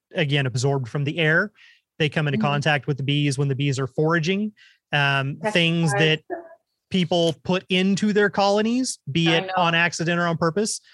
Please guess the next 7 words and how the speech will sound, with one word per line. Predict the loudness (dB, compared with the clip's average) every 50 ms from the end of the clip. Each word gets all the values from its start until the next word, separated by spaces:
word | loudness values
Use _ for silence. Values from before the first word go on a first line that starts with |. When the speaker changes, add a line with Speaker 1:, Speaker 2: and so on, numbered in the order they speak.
| -20 _ _ -2
Speaker 1:
or | 2 4 4 4 4 2 0 -2 _
people | -2 -2 -2 0 -2 -2 0
actually | 0 0 0 0 -2 -4 -2 -2 -2
adulterating | -2 -2 0 0 0 0 0 0 0 0 0 0 -2 -2
the | -2 -2
honey | -2 -2 0 0 -2
itself | -2 -2 -2 0 2 2 4 2 2 0 -4